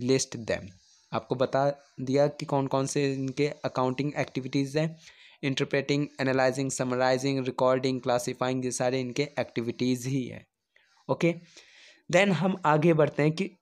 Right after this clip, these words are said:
अकाउंटिंग के ऑब्जेक्टिव्स क्या क्या हैं, ठीक है। तो ऑब्जेक्टिव्स के काफ़ी बिग बिग पॉइंट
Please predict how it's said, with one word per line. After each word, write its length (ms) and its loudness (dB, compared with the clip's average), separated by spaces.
अकाउंटिंग 640 2
के 160 4
ऑब्जेक्टिव्स 720 0
क्या 220 0
क्या 200 -4
हैं, 180 -12
ठीक 140 -2
है। 120 2
तो 60 4
ऑब्जेक्टिव्स 600 2
के 140 2
काफ़ी 360 2
बिग 240 -2
बिग 200 2
पॉइंट 300 2